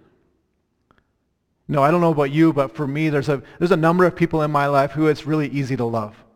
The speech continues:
It's easy for me to love my wife and kids, my friends and family. But eventually, at some point, each of us will cross paths with people that we need to intentionally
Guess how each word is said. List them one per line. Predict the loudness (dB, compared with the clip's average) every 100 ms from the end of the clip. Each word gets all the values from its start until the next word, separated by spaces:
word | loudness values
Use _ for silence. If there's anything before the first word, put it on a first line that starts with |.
| _ _ _ _
It's | -10 -2
easy | 0 0
for | -2
me | -2
to | 0
love | 0 0
my | 0 0
wife | 0 -2
and | -6
kids, | -8 -4 -4 -4 -8
my | -12
friends | -8 -6 -4 -4
and | -6
family. | -6 -6 -6 -6 -8 -14 _ _ _ _ _ _ _ _ _ _ _ _ _ _ _ _ -6
But | -4
eventually, | -2 -4 -6 -12 -14 -18 _ _ _ _ _
at | -10
some | -10 -4 -4 -4
point, | -8 -14 -16 _ _ _ _ _ _ _ _ _
each | -4 -2 -2
of | -2
us | -2 -4 -14 -10
will | -10
cross | -4 -2 0 -4
paths | -6 -2 -2 -2 -6 -10
with | -10 -10
people | -8 -8 -6
that | -6 -6
we | -6
need | -6 -8
to | -8
intentionally | -10 -10 -10 -10 -10 -10 -10 -12 -18